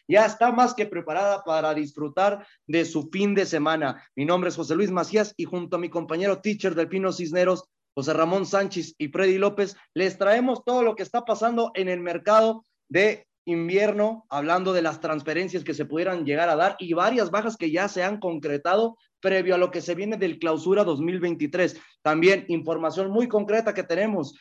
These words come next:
de la entrevista que tiene Gómez Junco con el Tata Martino previo a estos enfrentamientos amistosos que tendrá contra la selección de Irán y la selección de Suecia.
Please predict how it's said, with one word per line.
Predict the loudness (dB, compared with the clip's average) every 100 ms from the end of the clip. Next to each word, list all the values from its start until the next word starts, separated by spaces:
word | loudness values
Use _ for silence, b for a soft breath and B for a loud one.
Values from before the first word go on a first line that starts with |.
| _
de | 0
la | 2 2 0 _
entrevista | -4 -2 -4 -6 -4 -6
que | -6
tiene | -6 -4 -2
Gómez | 0 0 -2 0
Junco | 0 0 -4 -4
con | 0
el | 0 2
Tata | 0 2 2
Martino | 2 0 -2 -2 -2
previo | 0 0 2 0 -2 _ -2
a | 0
estos | 0 -4 -6
enfrentamientos | -6 -6 -6 -6 -6 -6 -6
amistosos | -4 -2 -2 -4 -4
que | -4
tendrá | 0 -2 0
contra | 0 2
la | 2
selección | 0 -2 -2 -2
de | 2
Irán | 4 2 2
y | 0
la | 0
selección | 0 -4 -4 -4
de | -4
Suecia. | -4 -4 -4